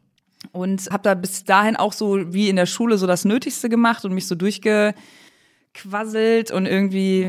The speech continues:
bin da auch so durchgeschlittert bis zu diesem Punkt mit der Tätowiermaschine. Und da habe ich dann gemerkt, so, ey, hab ich richtig Bock drauf. Und jetzt brauche ich unbedingt einen Lötkolben, sonst kann ich das ja gar nicht verbinden. Und jetzt brauche ich auch für einen Bohrer und so.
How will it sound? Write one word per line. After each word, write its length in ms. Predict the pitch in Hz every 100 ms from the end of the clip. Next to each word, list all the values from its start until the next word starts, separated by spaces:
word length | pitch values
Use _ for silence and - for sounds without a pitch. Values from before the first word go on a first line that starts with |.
| 180 - - 71 -
bin 120 | 202
da 80 | 180
auch 80 |
so 120 | - 180
durchgeschlittert 920 | 214 - 240 - 254 285 359 - - _
bis 400 | 190 170 254 -
zu 100 | 254
diesem 240 | 226 233
Punkt 220 | 220 240 220
mit 100 | 202
der 80 |
Tätowiermaschine. 520 | 196 196 190 220 226 202
Und 120 | 180
da 100 | 196
habe 120 | 226
ich 60 | 214
dann 120 | 214
gemerkt, 320 | 202 190 190
so, 260 | 190 180 175 -
ey, 140 | 175
hab 100 | 175
ich 120 | 175 -
richtig 200 | - -
Bock 160 | - -
drauf. 400 | - - - -
Und 220 | 165 160
jetzt 180 | 170 -
brauche 160 | 180 180
ich 160 | -
unbedingt 260 | 185 185 -
einen 80 | 185
Lötkolben, 580 | 247 - 240 247 254 247
sonst 180 | 180 196
kann 120 | 196
ich 60 |
das 120 | 190 175
ja 60 |
gar 80 | 175
nicht 120 | 170
verbinden. 600 | 180 185 262 254 254 254
Und 140 | 226 180
jetzt 100 | 165
brauche 140 | 185
ich 80 | 175
auch 60 | 160
für 60 |
einen 180 | 165 156
Bohrer 420 | 196 277 262 233
und 160 | 226 226
so. 200 | 240